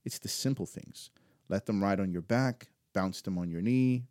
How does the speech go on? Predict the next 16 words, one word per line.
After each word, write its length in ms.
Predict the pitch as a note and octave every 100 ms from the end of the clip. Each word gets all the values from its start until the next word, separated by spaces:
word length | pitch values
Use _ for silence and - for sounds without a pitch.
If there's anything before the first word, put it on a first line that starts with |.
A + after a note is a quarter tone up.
| -
race 240 | G2+ -
with 100 | G2
them 180 | G2+ F#2+
into 220 | F2+ -
stores, 680 | - - C#3 C3+ C3 B2+ - _ _ _
sing 260 | - - G#2
silly 300 | - F#2 F#2
songs 400 | - C3+ C3 -
together. 500 | B2+ B2+ B2 B2 B2 _ _ _ _ -
Take 220 | F#2 G2+
advantage 480 | E2+ G2+ A2 G2+ F2
of 140 | - _
everyday 420 | G2 F#2+ G#2 G2 F#2
things 380 | - B2+ G#2
that 160 | F2+ D#2+
you 200 | F2